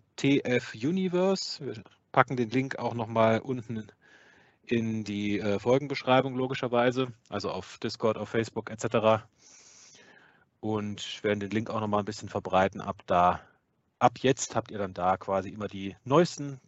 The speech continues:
Teutonicons-Folgen und natürlich auch, wie gesagt, Stück für Stück werden wir die alten Episoden dort wieder online stellen.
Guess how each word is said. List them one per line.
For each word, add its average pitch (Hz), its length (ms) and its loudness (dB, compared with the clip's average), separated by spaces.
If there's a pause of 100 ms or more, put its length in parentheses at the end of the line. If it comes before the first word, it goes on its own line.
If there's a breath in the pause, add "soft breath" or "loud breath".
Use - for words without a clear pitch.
(100)
Teutonicons-Folgen 117 840 -4
und 95 120 -12
natürlich 92 420 -8
auch, 92 360 -8
wie 98 100 -8
gesagt, 90 420 -6
Stück - 320 -8
für 101 100 -8
Stück - 240 -10
werden 92 160 -6
wir 90 60 -6
die 85 200 -6 (580 loud breath)
alten 120 300 6
Episoden 107 420 -8
dort 101 200 -8
wieder 95 160 -4
online 104 300 -2
stellen. 67 340 -10